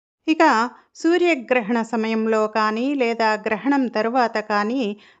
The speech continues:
దాన ధర్మాలు చేయడం అనేది మన దోషాలను తొలగించి ఎన్నో శుభ ఫలితాలను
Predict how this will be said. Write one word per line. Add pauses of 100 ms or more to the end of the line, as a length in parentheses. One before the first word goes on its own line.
దాన
ధర్మాలు (100)
చేయడం
అనేది (340)
మన (140)
దోషాలను
తొలగించి (320)
ఎన్నో
శుభ
ఫలితాలను